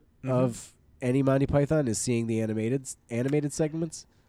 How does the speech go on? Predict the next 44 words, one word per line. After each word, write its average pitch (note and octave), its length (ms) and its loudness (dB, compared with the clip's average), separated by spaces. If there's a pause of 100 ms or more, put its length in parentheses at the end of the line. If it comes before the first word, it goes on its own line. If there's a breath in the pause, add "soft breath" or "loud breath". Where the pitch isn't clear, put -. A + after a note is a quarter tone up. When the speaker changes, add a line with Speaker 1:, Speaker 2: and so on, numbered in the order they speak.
(200)
Speaker 1:
I C#3 100 -4
like, F3 400 -2
uh, C#3 200 0
his C3 260 0
style. A#2 200 0
Speaker 2:
With - 100 8
the F#3+ 80 10
exception A3+ 380 4
of G3 100 2
the F3 80 4
tree C3 720 0
in B2 480 -4
Meaning C3+ 320 -2
of A2 120 -4
Life, A2 360 -2
that A#2 160 0
whole A2+ 200 -2
thing, F#2+ 360 -8
like, F#2 160 -12
the G#2 60 -8
suicidal A2+ 680 0
leaves F#2 500 -6
Speaker 1:
Oh, C3+ 280 2
yeah, A#2 280 0
Speaker 2:
is A2 120 0
Speaker 1:
yeah, G#2+ 60 0
Speaker 2:
f-, G2+ 260 -2
Speaker 1:
yeah. G2+ 60 -10
Speaker 2:
funny, F#2+ 500 -2
but G2+ 240 -4
Speaker 1:
Yeah. G2 300 -4 (140)
Speaker 2:
other G3 220 4
than F3+ 140 4
that, D3+ 180 6
I've B2+ 120 2
always C#3+ 280 4
found C3 220 4
the B2 100 2
animation A#2 400 0
to G#2+ 60 -4
be G#2 80 -2
like, G2+ 200 -4
"All A#2 100 -4
right, E2+ 260 -6